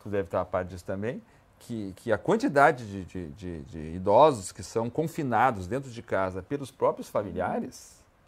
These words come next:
é gigantesca, né? E até eventualmente explorados economicamente, né?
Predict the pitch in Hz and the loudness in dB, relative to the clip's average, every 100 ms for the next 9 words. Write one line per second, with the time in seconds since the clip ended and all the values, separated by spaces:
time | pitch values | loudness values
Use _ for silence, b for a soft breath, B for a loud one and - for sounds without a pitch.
0 | _ _ _ _ 92 92 101 165 175 220 | _ _ _ _ -8 -8 -8 -10 -8 -8
1 | 294 - _ _ _ _ _ _ - 76 | -8 -14 _ _ _ _ _ _ -14 -10
2 | 135 220 _ _ _ _ _ _ - 113 | -10 -12 _ _ _ _ _ _ -2 0
3 | 110 147 170 147 107 143 - 170 131 151 | 2 0 0 0 0 -2 -6 0 4 4
4 | 135 120 101 107 101 82 120 196 - | 2 -6 -6 -6 -8 -8 -10 -12 -14